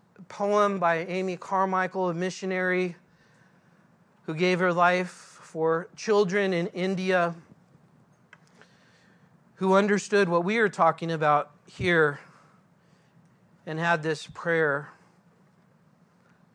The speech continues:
"From prayer that asks that I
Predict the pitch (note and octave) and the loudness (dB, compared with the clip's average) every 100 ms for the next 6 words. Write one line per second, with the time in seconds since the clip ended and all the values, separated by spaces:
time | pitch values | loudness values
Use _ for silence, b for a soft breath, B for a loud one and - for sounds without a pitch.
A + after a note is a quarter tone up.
0 | _ _ _ - F#3 F#3 F3+ F3 - G#3 | _ _ _ 0 2 2 0 -6 -6 0
1 | F#3+ G3 G#3 G#3+ A3+ - _ - E3+ F3 | 4 6 6 6 2 -8 _ -6 2 2
2 | E3 - _ _ _ - E3+ F3+ G3 - | 2 -2 _ _ _ -2 4 4 4 -2
3 | - - E3 E3+ E3 E3 E3 | -14 -12 -4 0 4 4 2